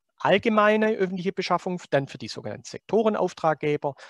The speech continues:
Wasser, Strom, Gas und so weiter und so fort.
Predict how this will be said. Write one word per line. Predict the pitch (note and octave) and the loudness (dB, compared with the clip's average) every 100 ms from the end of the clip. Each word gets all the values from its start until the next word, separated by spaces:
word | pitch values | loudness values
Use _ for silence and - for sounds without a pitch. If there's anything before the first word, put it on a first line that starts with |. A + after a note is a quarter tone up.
| - - _ | -20 -20 _
Wasser, | C3+ C#3 C#3+ C3+ | 0 2 0 -2
Strom, | - C3 A#2+ A#2 | -6 -6 -6 0
Gas | E3+ G#3 G#3 G#3 | 2 4 2 -2
und | F3 | -6
so | D#3 | -2
weiter | D3+ D#3 D3+ | -2 -2 -4
und | C#3 - - | -6 -8 -10
so | C#3 - | -8 -6
fort. | C#3+ D3+ D3+ | -2 -2 -2